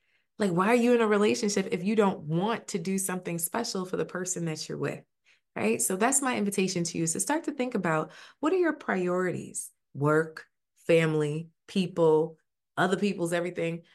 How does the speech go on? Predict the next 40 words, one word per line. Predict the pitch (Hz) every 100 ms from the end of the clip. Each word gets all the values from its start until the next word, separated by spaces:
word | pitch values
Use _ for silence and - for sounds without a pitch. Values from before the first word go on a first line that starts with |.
| _ _
But | 190 175
how | 254
do | 320
you | 294 269
start | - 233 220 -
loving | 156 180 208 202
on | 185
yourself? | 160 151 196 151
Self, | - 285 349 - _ _
self-love | - - 370 277 240 226
isn't | 185 165
selfish. | - 196 190 -
Self-care | - 220 226 - 214 226
isn't | 160 151 -
selfish. | 139 135 143 - - - _
You | -
have | 180 - 240 -
to | 214
take | - 220 220 -
the |
time, | - - - 247 247 180 160 160
sis, | - - 139 139 - -
right? | 240 269 269
You | 254 262
have | 320
to |
take | - 302
the | 285
time | - 240 233 - - - -
to | 214
love | 208 254
on | 254 233 226
you | 269 311 196 160 - _ _ -
in | 233
order | 247 247
to | 247
love | 226 220
on | 214
somebody | 208 202 196 196 185
else. | 147 -